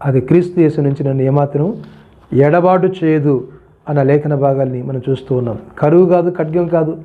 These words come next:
ఏది కూడా. ఎనిమిదవ అధ్యాయం పద్దెనిమిదవ వచనంలో ఈ వాక్య భాగాలు మనం చూస్తూ ఉన్నాం. ప్రియులారా, అంటే, దేవుడు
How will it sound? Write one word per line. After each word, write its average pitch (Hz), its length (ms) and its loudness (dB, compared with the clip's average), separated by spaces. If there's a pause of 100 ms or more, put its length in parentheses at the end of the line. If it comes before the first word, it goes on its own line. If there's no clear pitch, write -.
(380)
ఏది 202 280 4
కూడా. 190 220 2
ఎనిమిదవ 190 380 4
అధ్యాయం 165 400 0 (540)
పద్దెనిమిదవ 165 340 4
వచనంలో 147 600 2 (360)
ఈ 135 240 4
వాక్య 151 320 2
భాగాలు 135 500 0 (380)
మనం 135 220 2
చూస్తూ 143 280 2
ఉన్నాం. 131 260 0
ప్రియులారా, 147 580 2 (400)
అంటే, 147 180 2
దేవుడు 165 680 2